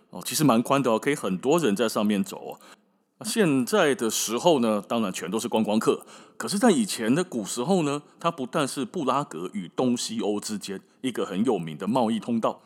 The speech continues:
因为要跨河嘛。哦，它也是在布拉格市区当中连接旧城区跟城堡区一个非常重要的一个桥，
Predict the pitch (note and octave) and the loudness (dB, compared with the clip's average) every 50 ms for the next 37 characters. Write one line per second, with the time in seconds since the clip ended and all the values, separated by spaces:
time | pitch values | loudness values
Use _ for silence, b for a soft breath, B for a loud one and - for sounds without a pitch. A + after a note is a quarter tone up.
0 | b b b b b b - B2+ B2+ A2 B2 A#2 - - D#3 C3 A2+ F#2+ - G#2 | b b b b b b -4 -2 -2 -2 -2 -2 2 6 8 8 6 6 2 -6
1 | E2+ E2+ F2 F#2+ G#2 F#2+ B B B B B B B B A#2 A#2+ A2 E3+ G3+ F#3 | -4 -4 -2 -2 -4 -6 B B B B B B B B -6 -4 -2 -2 0 2
2 | D3+ B2+ F#2+ - - - F3 - F#3 D#3+ - E3+ E3+ E3+ F3 E3+ - G2 G#2+ - | 0 0 0 -2 -4 -4 -2 -2 -2 -2 -2 -2 0 0 0 0 0 -4 -4 -4
3 | - E3 C3+ - C#3+ C3+ - C#3 C3 B2 D3 C#3 C#3 C3 A#2 G#2+ C3 D3+ D#3+ - | -6 -8 -8 -8 -8 -4 -2 -2 -2 -2 -2 -4 -4 -2 -4 -2 -2 -2 -4 -4
4 | - D#3+ E3 E3 E3 - - - A#3+ E3+ G2+ - - - G2 G#2+ A#2 - - C3 | -4 -4 -4 -4 -6 -6 -6 -2 -2 -2 -2 -4 -6 -6 -4 -4 -6 -6 -8 -10
5 | C3 - C3 C3 - - - A2 C3 - A#2 F#2+ - - - - A2 A2 B B | -8 -6 -6 -6 -6 -6 -6 -6 -4 -4 -4 -6 -6 -10 -14 -12 -12 -12 B B
6 | B B B B B2 A#2 A#2 - - - - B2+ B2 B2+ A2+ - - D#2 D#2 - | B B B B -6 -4 -4 -6 -6 -6 -4 -4 -4 -4 -6 -8 -12 -14 -14 -6
7 | - - D3 A2+ G2 A2+ G#2 F2+ - - - A#2+ - A#2 - - _ - - - | 0 0 2 2 0 -2 -6 -8 -10 -14 -14 -12 -10 -10 -10 -10 _ -4 -4 -4
8 | - - - - - - - | -4 -4 -8 -10 -8 -8 -10